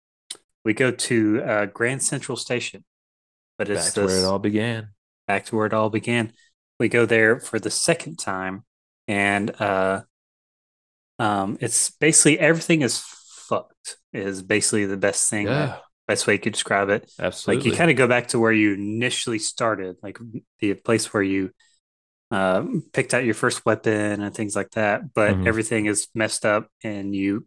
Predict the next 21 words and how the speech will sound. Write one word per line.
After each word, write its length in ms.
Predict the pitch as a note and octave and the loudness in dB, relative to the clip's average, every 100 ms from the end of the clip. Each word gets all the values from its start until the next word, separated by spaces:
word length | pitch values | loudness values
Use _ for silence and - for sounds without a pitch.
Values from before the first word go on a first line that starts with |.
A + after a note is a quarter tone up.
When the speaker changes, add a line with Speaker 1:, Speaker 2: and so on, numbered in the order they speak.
| - | -4
Speaker 1:
come 220 | - G#2+ | -2 0
in 140 | G#2 G2 | 0 0
through 320 | A2 G2+ A#2+ | 0 2 0
a, 280 | A2 G2 F#2+ | -2 -4 -4
uh, 160 | F#2 G2 _ _ _ _ _ - | -6 -8 _ _ _ _ _ -2
different 320 | C3 - G#2+ | -2 0 2
entrance, 600 | G#2 G2 F#2+ F#2 - - - - | 2 0 -6 -8 -4 -4 -4 -8
and 380 | G2 F#2+ F#2+ - | -6 -4 -6 -2
everything 360 | A#2+ A2 - A2 | 0 0 0 0
is 100 | G2 | 0
corrupt. 520 | - G2+ G2 - - _ _ - | -2 -2 -4 -6 -14 _ _ -2
Like, 120 | G#2+ | 4
Speaker 2:
It 40 | |
Speaker 1:
there's 160 | G#2 F2+ | 4 4
so 80 | A#2+ | 4
Speaker 2:
is. 60 | |
Speaker 1:
much 160 | A2 - | 2 0
corruption, 520 | A#2+ G#2+ - G#2 G#2 - _ _ _ _ _ _ _ _ _ _ _ - | 0 0 -2 -4 -4 -10 _ _ _ _ _ _ _ _ _ _ _ -4
and 320 | G#2+ G2+ F#2+ | 0 0 2
there's, 340 | G2 G2 F2+ - | 2 2 0 -2
uh, 440 | D3 G2+ F#2+ G2 | 0 0 0 -4